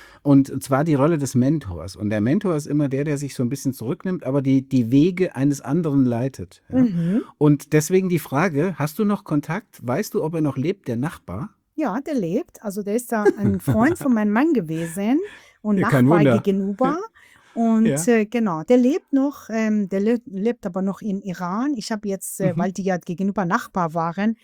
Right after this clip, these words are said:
Speaker 2: hab ich sogar letzte Woche erfahren, dass, äh, seine Mutter leider tot ist.
Speaker 1: Ah, okay.
Speaker 2: Aber, also wir haben jetzt keinen direkten Kontakt miteinander,
Speaker 1: Mhm.
Speaker 2: aber von Ferne weiß ich, dass er noch lebt.
Speaker 1: Aber
Speaker 2: Er
Speaker 1: ihr
Speaker 2: hat
Speaker 1: habt
Speaker 2: auch
Speaker 1: euch
Speaker 2: eine
Speaker 1: nicht,
Speaker 2: Frau.
Speaker 1: äh, sozusagen über die Ehe irgendwann aus den Augen verloren, sondern immer, ihr habt noch, ihr
Speaker 2: Mhm,
Speaker 1: wisst
Speaker 2: genau.
Speaker 1: noch,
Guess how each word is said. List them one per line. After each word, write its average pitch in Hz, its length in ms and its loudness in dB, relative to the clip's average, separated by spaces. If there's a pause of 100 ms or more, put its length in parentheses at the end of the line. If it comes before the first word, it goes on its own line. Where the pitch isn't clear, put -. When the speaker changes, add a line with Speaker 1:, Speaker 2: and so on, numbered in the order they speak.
(200)
Speaker 2:
hab 185 100 -4
ich 175 80 -6
sogar 180 240 -4
letzte 196 380 -4
Woche 185 220 -6
erfahren, 185 420 -4
dass, - 320 -6
äh, 180 200 0
seine 165 200 -4
Mutter 247 520 0
leider 226 360 0
tot 247 340 -2
ist. 285 420 -2 (240)
Speaker 1:
Ah, 120 280 0
okay. - 0 -
Speaker 2:
Aber, 175 540 0 (100)
also 190 260 -2
wir 185 140 0
haben 208 120 4
jetzt 196 220 -2
keinen 180 220 -2
direkten 170 540 -4
Kontakt 190 460 -6
miteinander, 269 640 4
Speaker 1:
Mhm. - 40 -8
Speaker 2:
aber 190 220 -2
von 185 180 -4
Ferne 185 540 -2
weiß 160 260 -2
ich, 180 100 -10
dass - 200 -8
er 170 80 -2
noch 160 220 -6
lebt. 240 300 2
Speaker 1:
Aber 113 140 0
Speaker 2:
Er 113 60 2
Speaker 1:
ihr 107 40 2
Speaker 2:
hat 127 120 -2
Speaker 1:
habt - 20 -6
Speaker 2:
auch - 60 -2
Speaker 1:
euch 123 100 0
Speaker 2:
eine 147 140 6
Speaker 1:
nicht, 165 120 2
Speaker 2:
Frau. 180 240 -2
Speaker 1:
äh, 131 220 2
sozusagen 139 600 0
über 123 180 0
die 127 180 -2
Ehe 135 260 0
irgendwann 127 280 0
aus 120 120 -6
den 107 120 -6
Augen 147 220 -2
verloren, 143 260 2
sondern 127 220 2
immer, 143 280 2
ihr 123 200 -2
habt - 180 -8
noch, 147 180 -2
ihr - 120 2
Speaker 2:
Mhm, - 20 -2
Speaker 1:
wisst 262 180 0
Speaker 2:
genau. 311 160 6
Speaker 1:
noch, 160 280 -4